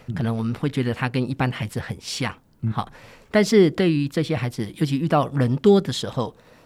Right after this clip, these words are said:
Speaker 2: 事实上对雅思来讲，他在一对一，在解读对方的表情、眼神、说话的口吻、说话的内容，事实上他都需要花好多时间来做消化解读。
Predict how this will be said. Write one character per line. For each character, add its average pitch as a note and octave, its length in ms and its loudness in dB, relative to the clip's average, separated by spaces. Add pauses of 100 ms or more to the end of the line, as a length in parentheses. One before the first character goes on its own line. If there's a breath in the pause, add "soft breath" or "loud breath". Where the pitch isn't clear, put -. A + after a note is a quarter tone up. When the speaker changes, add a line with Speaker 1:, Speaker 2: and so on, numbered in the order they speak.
Speaker 2:
事 - 140 2
实 - 20 6
上 G#3 240 4
对 F3 260 2
雅 A2+ 160 -2
思 B2 140 -4
来 C3+ 140 2
讲， B2+ 180 -2
他 - 140 -2
在 D3 140 0
一 F3 180 -2
对 E3 200 2
一， D3 260 0
在 D3 160 0
解 A2+ 180 -4
读 B2 140 -4
对 D#3 180 0
方 C#3+ 180 0
的 C#3 160 0
表 A2 240 -6
情、 A#2+ 460 -4
眼 A#2+ 180 0
神、 A2+ 340 -4 (200 loud breath)
说 - 180 -2
话 D3 180 0
的 C3 120 -2
口 A#2+ 240 -4
吻、 B2+ 280 0 (300 soft breath)
说 - 160 -2
话 D#3+ 120 0
的 C3+ 100 2
内 C#3+ 160 4
容， G#2+ 240 -2
事 - 140 0
实 E3+ 40 4
上 D#3+ 160 0
他 D#3 160 -2
都 D3+ 140 0
需 D#3+ 160 0
要 D3 80 4
花 D3 220 0
好 C3 180 -6
多 C#3 180 0
时 B2 220 -6
间 C3+ 300 2
来 A2+ 120 -2
做 B2+ 220 0
消 B2+ 240 -2
化 B2+ 160 0
解 A2+ 320 -10
读。 - 180 -14